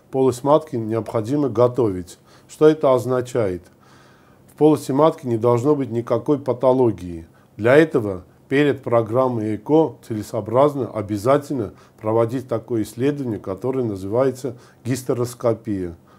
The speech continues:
Что это такое? В полость матки через влагалище вводится видеокамера. Мы получаем вот это изображение,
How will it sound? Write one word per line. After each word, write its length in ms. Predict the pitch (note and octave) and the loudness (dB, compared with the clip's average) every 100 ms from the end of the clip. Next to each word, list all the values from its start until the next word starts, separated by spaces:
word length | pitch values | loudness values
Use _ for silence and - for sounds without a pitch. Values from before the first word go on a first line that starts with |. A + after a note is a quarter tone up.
| - | -20
Что 240 | - D3 | 0 4
это 180 | D3+ C#3+ | 4 2
такое? 600 | B2 A#2+ A2 A2 F#2 F2 - _ _ | 0 0 0 -4 -6 -8 -14 _ _
В 100 | - | -6
полость 360 | - D3 C3+ C3+ | 2 2 2 0
матки 440 | C#3 D#3+ D#3+ C3+ A#2+ _ - _ - | 4 4 2 -8 -10 _ -20 _ -6
через 220 | A#2+ A2 | -6 0
влагалище 600 | A2+ A2+ B2+ D3 C#3+ A#2+ | 2 2 6 4 2 -4
вводится 380 | A2+ C#3 C#3 G#2+ | 0 0 0 -6
видеокамера. 840 | B2+ A#2 A#2+ A#2+ G#2+ F#2+ F#2 F2 - - - | -4 0 -2 -2 -4 -4 -6 -10 -16 -20 -6
Мы 100 | B2 | -4
получаем 520 | C3+ C3+ B2 C#3 B2 | 0 0 0 0 0
вот 140 | A2 B2 | -2 -4
это 220 | A#2+ A2 | -4 -4
изображение, 880 | G2+ A2 A2 A2 A2+ D#3+ E3+ E3 | -4 -4 -2 -2 0 2 2 0